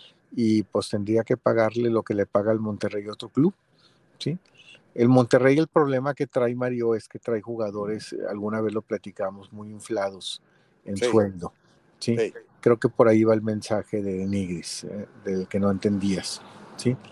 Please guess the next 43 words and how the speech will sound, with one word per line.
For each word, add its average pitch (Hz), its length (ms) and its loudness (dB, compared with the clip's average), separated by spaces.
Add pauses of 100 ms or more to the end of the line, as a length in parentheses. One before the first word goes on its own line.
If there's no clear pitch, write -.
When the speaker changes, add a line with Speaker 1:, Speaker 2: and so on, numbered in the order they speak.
(320)
Speaker 1:
Por 107 100 4
Speaker 2:
A - 40 6
Speaker 1:
ahí - 60 4
Speaker 2:
ver, - 40 0
Speaker 1:
va - 20 -6
el - 180 -8
mensaje. 170 300 2
Speaker 2:
explícamelo. 254 140 -12 (640)
Speaker 1:
El 147 140 6
mensaje 160 480 4
de 196 160 2
Nigris 165 440 2
juega 160 340 4
un 156 120 -4
poquito 147 680 -2 (480)
con 120 180 0
las 113 140 -2
palabras 120 480 2
del 123 220 -2
Tato, 127 440 -2 (600)
es 107 160 -10
decir, 110 400 -4
no 131 320 6
va 123 160 6
directo 110 460 0
al 107 120 -2
Tato, 135 460 0 (340)
simplemente 113 920 -2 (240)
juega 139 500 2
con 110 200 -8
las 98 140 -8
palabras 101 500 -4
del 104 200 -8
Tato. 135 440 -4 (320)
O 110 120 -4
sea, 117 140 -2
si 123 160 -2
el 107 120 -4
Tato 127 320 2
utilizó 120 580 2
la 120 100 2
palabra 113 560 0
formas, 135 840 0